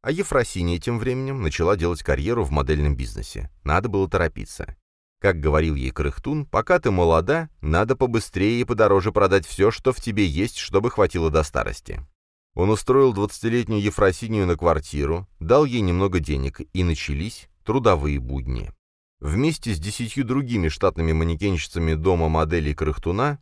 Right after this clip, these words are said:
Ефросинья Манохина исполняла тяжелую работу.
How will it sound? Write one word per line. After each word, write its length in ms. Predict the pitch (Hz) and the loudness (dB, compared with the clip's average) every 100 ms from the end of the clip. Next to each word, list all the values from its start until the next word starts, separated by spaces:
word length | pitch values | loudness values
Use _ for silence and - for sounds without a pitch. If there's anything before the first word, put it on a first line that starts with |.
| - | -10
Ефросинья 520 | 101 135 143 170 156 | -4 -2 0 -2 0
Манохина 480 | 123 139 160 120 110 | 2 2 0 0 -2
исполняла 520 | - 95 98 117 104 | 2 2 4 2 2
тяжелую 460 | 92 78 87 82 78 | 0 2 2 4 2
работу. 500 | 73 62 58 - | 2 -2 -8 -10